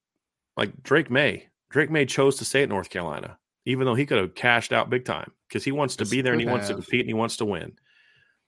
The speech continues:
Speaker 1: I want guys like that, and I, you can't promise me that there's gonna be guys like that in the portal next year. You can't. And if they are, they're gonna be major competition for him. So my hope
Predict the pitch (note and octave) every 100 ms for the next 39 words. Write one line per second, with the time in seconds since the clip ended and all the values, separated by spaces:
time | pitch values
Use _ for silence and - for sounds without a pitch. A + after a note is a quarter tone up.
0 | _ _ A#2+ D#3 A2+ A2+ A2 G#2 G#2+ B2
1 | A2+ G2+ G2+ A#2 C3 D3+ C3 B2 B2 C3+
2 | C3+ C#3+ C#3 D3 C#3 D3+ D3 E3+ G2 F2
3 | E2 - E2 E2+ F2 - G1+ G1+ D2 -
4 | - - - - G#2+ - D#3 B1 - -
5 | _ _ _ _ A#2+ C3+ C3 G#2+ C3 E3
6 | A#2 A2+ A2+ B2+ A#2 A2 F#2+ A2 A2+ C#3
7 | C#3 C3+ B2+ A#2 - G#2 E2+ - G#1+ -
8 | - F#2+ C#3+ D3+ A2+ F#3